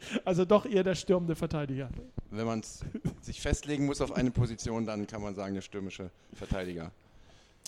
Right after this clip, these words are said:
Speaker 1: Wie hat das bei dir mit Eishockeyspielen angefangen? Hast du auch irgendwie einen prominenten Papa oder eine, eine, eine Mama, die schon Eishockey gespielt hat in der Nationalmannschaft? Wie bist du zum Eishockey gekommen?
Speaker 2: Ähm, also meine Eltern waren beide schon Eishockey-Fans.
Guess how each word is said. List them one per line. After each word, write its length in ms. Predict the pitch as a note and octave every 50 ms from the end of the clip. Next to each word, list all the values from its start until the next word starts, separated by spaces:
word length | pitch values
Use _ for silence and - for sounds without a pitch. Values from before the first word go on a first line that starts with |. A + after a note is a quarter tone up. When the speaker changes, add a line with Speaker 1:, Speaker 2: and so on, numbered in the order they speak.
| - -
Speaker 1:
Wie 80 | - D3+
hat 120 | C#3+ -
das 100 | F3 -
bei 140 | - D#3+ D#3+
dir 160 | D3 F3 F#3
mit 200 | E3+ E3 E3 -
Eishockeyspielen 640 | - F3 - - G3+ D#3+ D3 C#3+ - - D#3+ C#3+ C#3
angefangen? 440 | C3+ D3+ D3+ C#3+ - - C#3+ C#3+ C#3+
Hast 160 | D3+ - -
du 80 | E3+
auch 160 | D3+ D#3+ E3 -
irgendwie 320 | - F#3+ F3 E3+ E3 E3+
einen 100 | E3+ D#3+
prominenten 720 | - - - F3 F3 E3+ E3 E3 D#3+ E3 F3 E3 D#3 D3
Papa 400 | - D#3+ F3 - F#3+ F3 D#3+ D#3
oder 180 | D3+ D3+ D3 D3
eine, 280 | D3+ D3+ D3+ D3+ D3
eine, 280 | C#3+ D3 C#3+ C#3+ C#3 D3 -
eine 100 | D3+ D3+
Mama, 320 | D3 D#3 F3 G3+ G#3 G3
die 400 | F3+ D#3+ F3 F3 E3+ E3 E3 E3 D3+ E3+ F3 F3+
schon 220 | - - F3+ D#3+
Eishockey 380 | D#3 E3+ E3 - F3+ E3 D#3+ E3
gespielt 440 | D#3 D#3 C#3+ - - E3 E3 D#3+ E3
hat 180 | D#3+ D#3+ D#3 - - - - - - - -
in 120 | - E3+
der 80 | E3+ D#3+
Nationalmannschaft? 840 | D#3+ D#3+ D#3 - E3 D3 D3+ D3+ D#3+ E3+ E3+ E3 - - E3+ -
Wie 60 | - D#3+
bist 200 | - F3+ - -
du 80 | G3
zum 200 | F#3+ - F#3+ E3
Eishockey 380 | E3+ F#3+ F#3 - F3+ C3+ C#3 C3
gekommen? 340 | B2+ C3 - - C#3 C3 - - - - - - - - - - - -
Speaker 2:
Ähm, 480 | - F2 G2 F#2+ G2 G2 G2 G2 F#2+ -
also 200 | - A2 G2+ A2
meine 180 | A2 A2+ A2+
Eltern 280 | G2+ G#2+ B2 B2 C#3 C3
waren 120 | B2 A2+
beide 180 | G#2+ A2+ A2+ A2+
schon 140 | - - A2+
Eishockey-Fans. 720 | G2 A2+ - - B2 - A#2+ - B2+ B2+ C3 - - -